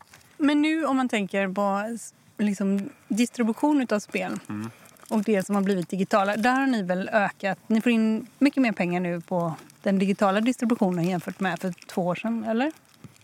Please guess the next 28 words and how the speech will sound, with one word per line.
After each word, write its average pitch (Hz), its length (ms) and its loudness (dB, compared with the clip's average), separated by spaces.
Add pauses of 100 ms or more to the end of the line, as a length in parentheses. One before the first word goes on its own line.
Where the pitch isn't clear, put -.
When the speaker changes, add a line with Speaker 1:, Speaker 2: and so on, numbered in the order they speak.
(520)
Speaker 2:
Om 107 80 -4
man 107 80 -2
säger 101 180 4
den 92 160 2
digitala 98 340 4
andelen 90 420 4
av 98 80 4
vår 95 180 4
försäljning 82 340 0
ökar 80 200 -4
hela 78 140 0
tiden, 80 260 -4
eller 80 220 -2
hela 85 160 0
branschens 85 420 -2
försäljning. 101 360 -2 (200)
Speaker 1:
Mm. 226 260 -8 (640)
Speaker 2:
Jag 98 100 -4
menar, 98 300 -4
spel 104 340 2
är 147 40 4
ju 123 80 4
i 107 40 2
grunden 92 360 2
ett, 95 240 0
en 95 320 0
digital 92 420 0
produkt. - 500 -6